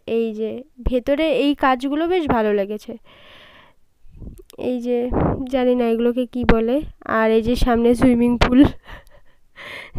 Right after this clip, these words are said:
যার ইচ্ছা হবে ঝাঁপিয়ে পড়বে। আর ওই যে সাধু বাবা, এই একটা জিনিসই আমার ভালো, ভালো লেগেছে, ওই সাধু বাবাকে আমি দূরের থেকে দেখছি, ওই যে ওখানে একটা সাধু বাবা বসে আছে।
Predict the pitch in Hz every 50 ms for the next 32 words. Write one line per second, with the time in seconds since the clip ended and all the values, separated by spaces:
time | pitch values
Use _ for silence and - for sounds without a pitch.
0 | 294 262 226 - 226 226 240 240 233 - - 254 226 226 233 240 240 233 240 240
1 | 233 - 240 233 226 220 226 220 220 208 214 233 262 277 269 - - - - -
2 | - - 220 214 202 202 208 214 220 226 226 226 220 208 220 220 220 - - 214
3 | 208 202 208 202 202 202 - - - - - 247 240 220 226 214 - - 240 226
4 | - 233 240 240 226 - - 233 226 240 233 220 220 220 208 208 - - 220 220
5 | 214 208 208 214 214 214 214 220 214 247 269 277 254 247 226 - 226 214 208 220
6 | 220 220 202 208 214 220 - 220 226 220 220 - 220 226 - - - - - -
7 | - - - - - - - - - - - 233 247 247 233 220 247 240 240 247
8 | - - 262 247 240 240 233 - - 240 226 226 220 233 220 220 226 220 226 220
9 | 226 214 240 233 - 233 220 208 220 220 226 220 226 233 220 214 220 220 214 -
10 | 226 214 214 214 202 - 226 220 220